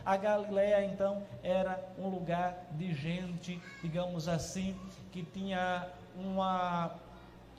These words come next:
um respeito entre aqueles que estavam ali à, à sua volta. Joséfo, o grande historiador, ele escreveu que eles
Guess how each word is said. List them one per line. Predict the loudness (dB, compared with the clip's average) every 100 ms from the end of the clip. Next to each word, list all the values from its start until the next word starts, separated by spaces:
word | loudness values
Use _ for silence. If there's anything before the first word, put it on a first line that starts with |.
| -2
um |
respeito | 0 2 2 0 2 4 4 2 -2
entre | -2 -2
aqueles | -2 -2 -4 -4
que | -4
estavam | 0 2 2
ali | 2 2
à, | 2 -2 -2
à | 0
sua | 2 2
volta. | 4 4 4 0 -8 -10 -8 -2
Joséfo, | 2 4 6 6 4 0
o |
grande | -2 0 2
historiador, | 2 2 2 0 2 2
ele | 2
escreveu | 0 -2 -2 2 2 2 -2 -10 -14 -2
que | 4 4 2 -4 -4 4
eles | 6 6 0 -4